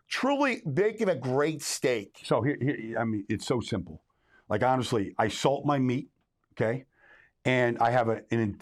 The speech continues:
Speaker 2: incredibly hot flame, with the greatest cuts of meat,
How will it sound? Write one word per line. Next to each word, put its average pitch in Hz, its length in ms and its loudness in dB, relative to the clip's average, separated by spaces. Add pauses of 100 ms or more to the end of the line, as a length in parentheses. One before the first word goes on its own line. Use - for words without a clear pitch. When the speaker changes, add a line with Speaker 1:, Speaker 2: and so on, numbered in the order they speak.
(160)
Speaker 2:
incredibly 147 440 0
hot 143 300 0
flame, 147 540 0 (640)
with 131 300 0 (160)
the 113 180 0
greatest 139 500 2
cuts - 280 -2
of 123 80 2
meat, 131 320 -2